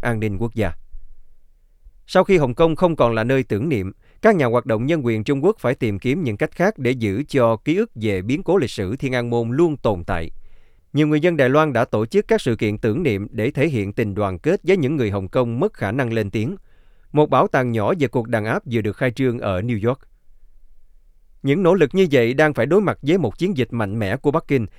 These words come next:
nhằm dập tắt ký ức về các nạn nhân năm một nghìn chín trăm tám mươi chín,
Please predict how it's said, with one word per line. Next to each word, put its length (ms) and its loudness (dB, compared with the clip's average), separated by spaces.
nhằm 260 0
dập 220 -2
tắt 180 -2
ký 120 0
ức 160 4
về 240 0
các 200 0
nạn 220 -4
nhân 240 2
năm 140 0
một 140 -4
nghìn 240 -4
chín 180 -2
trăm 220 0
tám 220 -4
mươi 100 0
chín, 280 -4